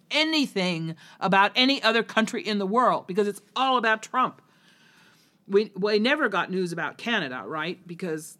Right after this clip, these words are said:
that's just the, the, you can't get books from Canada, you can't get records from Canada, you know, you have to write to Canada or come up to Victoria or, you know, whatever. There's, there's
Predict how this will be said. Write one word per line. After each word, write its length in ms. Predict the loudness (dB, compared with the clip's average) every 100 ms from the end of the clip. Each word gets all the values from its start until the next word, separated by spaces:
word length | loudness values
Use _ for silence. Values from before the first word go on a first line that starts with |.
| -10
that's 300 | -8 -8 -10
just 280 | -10 -10
the, 240 | -10 -10 -12 _ _ _ -20
the, 320 | -14 -14 -16 _ _
you 100 | -12
can't 240 | -8 -8 -6
get 220 | -8 -6
books 240 | -8 -8
from 180 | -14 -14
Canada, 400 | -10 -8 -8 -8
you 80 | -10
can't 240 | -10 -10
get 160 | -8 -6
records 360 | -6 -4 -6
from 120 | -8 -12
Canada, 480 | -8 -8 -6 -8
you 140 | -8 -10
know, 60 |
you 40 | -12
have 100 | -14
to 100 | -8
write 240 | -6 -6
to 80 | -8
Canada 340 | -8 -6 -6
or 100 | -8
come 260 | -10 -8 -6
up 120 | -8
to 80 | -8
Victoria 580 | -10 -8 -8 -4 -2 -2
or, 140 | -4
you 100 | -2
know, 120 | -2
whatever. 460 | -2 -4 -4 -6 -8
There's, 260 | -10 -10 -10
there's 320 | -10 -10